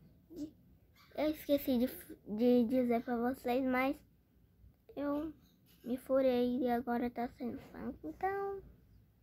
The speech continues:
eu me furei, pessoal, ó. Tá vendo? Me furei agora.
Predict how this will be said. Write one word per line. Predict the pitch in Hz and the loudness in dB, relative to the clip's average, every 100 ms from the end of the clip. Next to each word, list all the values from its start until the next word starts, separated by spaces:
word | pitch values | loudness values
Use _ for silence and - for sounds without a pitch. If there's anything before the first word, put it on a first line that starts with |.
| _ - - - - - _ _ _ - - - - - - _ _ _ - - | _ -20 -20 -20 -20 -20 _ _ _ -20 -20 -20 -20 -20 -20 _ _ _ -20 -16
eu | 359 330 | -10 -6
me | 302 302 - | -6 -6 -8
furei, | 294 285 277 | -6 -4 -4
pessoal, | 294 294 - 320 - - 302 | -4 -10 -10 -14 -12 -10 -10
ó. | 311 - - - _ _ _ - _ - - | -12 -18 -20 -20 _ _ _ -20 _ -20 -14
Tá | - | -6
vendo? | 233 285 294 302 - - - - _ _ _ - - - - - _ _ _ - - - _ _ _ _ _ _ - _ _ - - _ - - _ - _ - - - - - - - - - - - | -2 0 0 -2 -8 -20 -20 -20 _ _ _ -20 -20 -20 -20 -20 _ _ _ -20 -20 -20 _ _ _ _ _ _ -20 _ _ -20 -20 _ -20 -20 _ -20 _ -20 -20 -20 -20 -20 -20 -20 -20 -20 -18 -4
Me | 285 285 | 2 2
furei | - 320 349 349 330 320 330 | 0 0 4 10 10 10 6
agora. | 349 330 320 302 294 277 269 285 | 2 4 4 6 6 4 4 0